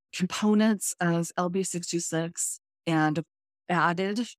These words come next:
onto a different version of L B five seventy-four. Some of the changes on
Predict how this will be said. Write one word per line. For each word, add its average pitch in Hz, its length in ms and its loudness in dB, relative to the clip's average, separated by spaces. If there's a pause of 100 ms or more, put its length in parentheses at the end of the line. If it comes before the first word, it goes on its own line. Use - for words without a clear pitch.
onto 190 720 -2
a 185 80 2
different 190 800 2
version 208 580 4
of 170 180 -2
L 175 160 4
B 185 240 -2
five 170 200 2
seventy-four. 175 600 -2
Some 214 160 0
of 208 80 4
the 208 80 0
changes 185 420 0
on 165 260 0